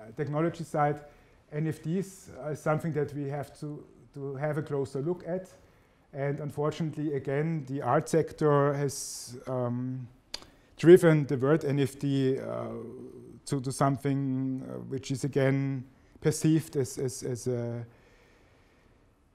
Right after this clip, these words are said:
fraud-, fraudulent blockchain token you should not invest in, whatever, but,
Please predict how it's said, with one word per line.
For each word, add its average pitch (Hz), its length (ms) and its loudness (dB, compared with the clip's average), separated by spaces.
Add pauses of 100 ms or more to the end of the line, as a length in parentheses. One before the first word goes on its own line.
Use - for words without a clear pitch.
(480)
fraud-, 151 460 8
fraudulent 147 1040 4 (500)
blockchain 147 580 4
token 147 600 6
you 143 100 0
should 131 160 -2
not 143 220 4
invest 147 420 2
in, 156 280 2
whatever, 139 580 2
but, 143 340 2